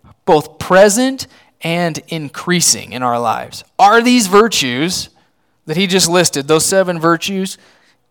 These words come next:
present in your life and growing in your life? That's how you know if you are growing. So,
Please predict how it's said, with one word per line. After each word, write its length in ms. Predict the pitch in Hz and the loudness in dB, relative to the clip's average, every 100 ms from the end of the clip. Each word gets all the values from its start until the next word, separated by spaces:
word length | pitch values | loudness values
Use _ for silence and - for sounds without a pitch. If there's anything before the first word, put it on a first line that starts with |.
| _ _ - | _ _ -6
present 420 | 180 185 208 233 | 2 4 4 2
in 140 | 233 | 0
your 140 | 233 214 | 0 -2
life 340 | 226 233 - _ _ - | -2 -4 -8 _ _ -12
and 160 | 139 | -10
growing 580 | 131 135 151 156 147 127 | -4 4 4 4 0 -4
in 100 | 120 | -10
your 120 | 117 | -10
life? 240 | 104 107 107 | -6 -6 -4
That's 180 | 170 180 | -4 -2
how 100 | 165 | -2
you 160 | 139 | -4
know 280 | 143 139 131 | -4 -6 -6
if 280 | 135 143 - | -8 -10 -10
you 180 | 117 117 | -10 -6
are 160 | 110 | -6
growing. 500 | 113 302 277 - - _ _ _ _ _ _ _ _ _ _ _ - | -6 -8 -8 -10 -16 _ _ _ _ _ _ _ _ _ _ _ -10
So, 540 | - 147 143 143 _ | -4 0 0 -2 _